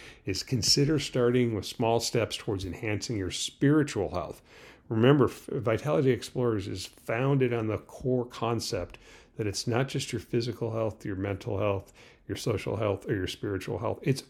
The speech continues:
all four of them working in concert to enhance your vitality. And here's some specific things to consider. Number one, set a time, set aside some time every day for meditation or prayer.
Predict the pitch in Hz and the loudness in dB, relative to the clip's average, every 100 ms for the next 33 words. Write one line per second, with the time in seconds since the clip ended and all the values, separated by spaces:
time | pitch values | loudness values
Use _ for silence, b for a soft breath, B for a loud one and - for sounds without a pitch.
0 | _ 131 135 147 143 139 - 117 110 98 | _ 4 6 8 6 2 -2 2 4 4
1 | 90 101 95 95 107 101 110 104 98 92 | 0 -4 -2 -2 -2 -2 -4 -2 -4 -4
2 | - 113 110 - 95 - B _ - 98 | -2 0 0 0 -4 -6 B _ -6 -4
3 | 87 92 85 98 85 87 - 92 80 69 | -2 -4 -4 -6 -6 -8 -8 -6 -6 -8
4 | - b b b 113 123 147 127 104 - | -14 b b b 2 4 4 2 -2 -2
5 | 117 - 117 110 113 98 - 101 92 - | -2 -2 -4 -4 -2 -2 -4 -8 -6 -4
6 | 95 85 95 101 101 92 87 - 127 139 | -6 -4 -2 0 0 -2 -6 0 0 0
7 | 135 123 120 120 b b b b _ _ | 0 2 2 0 b b b b _ _
8 | - - 139 139 127 127 - 101 131 110 | -10 0 2 2 0 0 -2 -6 -2 0
9 | 107 107 101 95 98 87 92 95 - 101 | 0 0 -2 -4 -6 -6 -4 -4 -4 -6
10 | - 107 - 90 87 95 | -4 -6 -4 -6 -4 -6